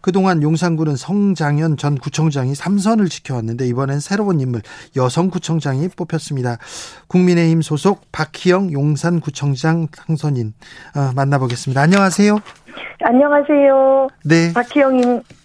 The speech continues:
Speaker 2: 민선 팔 기 용산구청장 당선인입니다.
Speaker 1: 네, 축하드립니다.
Speaker 2: 감사합니다.
Speaker 1: 네. 어,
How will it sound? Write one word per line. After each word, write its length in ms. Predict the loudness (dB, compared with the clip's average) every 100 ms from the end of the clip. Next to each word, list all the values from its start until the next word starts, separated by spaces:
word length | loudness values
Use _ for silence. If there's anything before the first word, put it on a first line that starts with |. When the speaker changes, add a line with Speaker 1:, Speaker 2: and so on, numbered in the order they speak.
| _ -20 _ -20 -8
Speaker 2:
민선 380 | 4 6 6 4
팔 180 | 2 2
기 180 | 4 4
용산구청장 840 | 6 4 4 2 2 2 4 2
당선인입니다. 1040 | 2 2 2 2 2 4 4 4 4 2 2
Speaker 1:
네, 380 | 2 2 0 -2
축하드립니다. 800 | -2 0 2 4 4 4 2 -2 -18 _ -2
Speaker 2:
감사합니다. 840 | 0 2 2 2 2 2 2 2 2
Speaker 1:
네. 240 | 2 0 -4 -20 -18 -18 -18 -4
어, 360 | 2 4 4